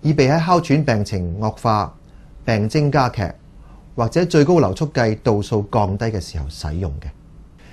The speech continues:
而哮喘應對計劃係包括以下嘅兩大部分嘅。第一個部分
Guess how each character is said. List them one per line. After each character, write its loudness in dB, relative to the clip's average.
而 2
哮 4
喘 0
應 2
對 0
計 -2
劃 -2
係 -4
包 2
括 -2
以 -2
下 -2
嘅 -4
兩 -2
大 -4
部 -6
分 -8
嘅。 -10
第 4
一 6
個 4
部 4
分 0